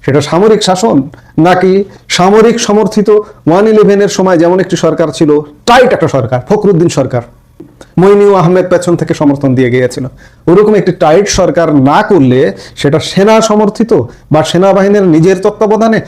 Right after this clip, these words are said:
যেভাবেই হোক না কেন, এমন একটা কিছু ছাড়া এই মুহূর্তে বাংলাদেশ আর ঠান্ডা করা সম্ভব হবে না। বাংলাদেশ দীর্ঘস্থায়ী যুদ্ধের মুখোমুখি, এ ব্যাপারে কোনো সন্দেহ নাই। এই যুদ্ধ থামাতে হলে সেনাবাহিনী যে মুখে মুখে দেশপ্রেমিক,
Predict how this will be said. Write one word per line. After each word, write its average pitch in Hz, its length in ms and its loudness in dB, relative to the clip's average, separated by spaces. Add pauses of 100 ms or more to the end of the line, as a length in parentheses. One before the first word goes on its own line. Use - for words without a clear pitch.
(180)
যেভাবেই 240 480 4
হোক 208 180 0
না 131 80 0
কেন, 117 160 -8 (1040)
এমন 214 280 0
একটা 247 240 -2
কিছু 196 260 -2
ছাড়া 185 600 -2 (400)
এই 175 140 2
মুহূর্তে 196 360 0
বাংলাদেশ 151 520 0
আর 143 160 0
ঠান্ডা 135 260 0
করা 131 180 -4
সম্ভব 127 260 -2
হবে 120 180 -4
না। 135 160 -8 (500)
বাংলাদেশ 190 520 2
দীর্ঘস্থায়ী 180 640 2
যুদ্ধের 147 380 0
মুখোমুখি, 170 440 -2 (440)
এ 147 60 2
ব্যাপারে 147 220 0
কোনো 165 180 0
সন্দেহ 156 400 0
নাই। 185 260 0 (300)
এই 151 140 2
যুদ্ধ 143 240 0
থামাতে 143 340 -2
হলে 180 280 0 (340)
সেনাবাহিনী 160 600 0
যে 202 100 2
মুখে 160 320 0
মুখে 247 180 2
দেশপ্রেমিক, 208 640 0